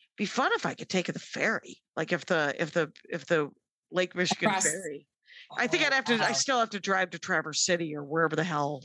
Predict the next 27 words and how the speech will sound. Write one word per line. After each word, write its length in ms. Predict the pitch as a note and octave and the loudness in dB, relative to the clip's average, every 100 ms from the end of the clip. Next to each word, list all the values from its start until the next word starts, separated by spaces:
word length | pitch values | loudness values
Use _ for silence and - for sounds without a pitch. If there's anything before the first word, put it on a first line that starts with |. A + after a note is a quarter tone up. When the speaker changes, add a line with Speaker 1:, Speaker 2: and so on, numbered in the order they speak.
| - | -8
Speaker 1:
the 100 | D3 | -6
ferry 340 | - D#3+ D#3 E3 | 2 2 2 0
left 340 | - - - - | -4 -8 -10 -8
from 180 | D3 - | -8 -4
Michigan. 520 | E3 - - - C#3 _ - - - - - - - G3 | -4 -4 -6 -10 -12 _ -20 -20 -18 -18 -18 -20 -4 0
Um, 340 | F3+ F3 E3+ | 2 2 -2
Speaker 2:
Did 100 | F3 - | -6 -6
Speaker 1:
Cracklin 320 | - A3 G#3 G#3 | -4 2 6 6
Speaker 2:
you 60 | A#3+ | 8
know 60 | |
my 80 | A#3 | 6
Speaker 1:
Rock's 100 | - | 2
on 120 | G3 | -4
the, 120 | F3 D#3 _ _ - | -10 -14 _ _ -14
yeah. 120 | G3 A3 _ _ _ _ _ _ - | -14 -14 _ _ _ _ _ _ 0
Speaker 2:
Oh, 140 | G3+ G3 | 2 4
my 160 | F#3 F#3+ | 2 2
grandfather 640 | F3+ F3+ F#3+ F3+ E3 D#3 | 2 2 2 2 2 0
was 140 | D3+ D3+ | -4 -4
a 60 | |
lifeguard 680 | C#3 C3 C#3+ - A#2+ B2 A2+ | -4 -4 -6 -4 -4 -6 -10
at 180 | C3+ - C3+ | -8 -8 -8
Lake 200 | B2+ C3 | -10 -6
Michigan. 560 | C3+ - B2 G2+ G#2 - | -4 -4 -4 -10 -4 2
He 80 | F#3+ | 4
was 120 | |
the 120 | F3 | 4